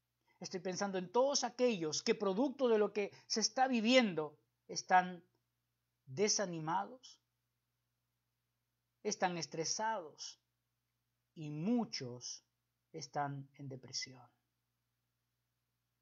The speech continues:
Estoy pensando en todas aquellas cosas que batallan en nuestras mentes,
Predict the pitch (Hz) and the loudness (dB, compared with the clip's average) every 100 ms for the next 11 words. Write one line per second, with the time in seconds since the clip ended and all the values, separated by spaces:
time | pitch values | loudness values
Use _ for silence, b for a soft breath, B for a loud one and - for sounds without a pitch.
0 | _ _ _ _ _ _ _ _ _ _ | _ _ _ _ _ _ _ _ _ _
1 | _ _ _ _ - - 180 180 175 185 | _ _ _ _ -16 -8 -4 -4 -2 -2
2 | 170 170 156 220 240 240 220 - 190 185 | 0 -4 0 4 4 4 0 -2 -4 -4
3 | - 202 196 180 - 190 180 165 175 - | -4 -4 -4 -4 -4 -4 0 0 0 2
4 | 226 262 196 170 170 175 180 180 156 165 | 4 4 2 0 -2 -6 -6 -6 -6 -6
5 | 180 180 175 165 151 - | -6 -6 -8 -12 -8 -8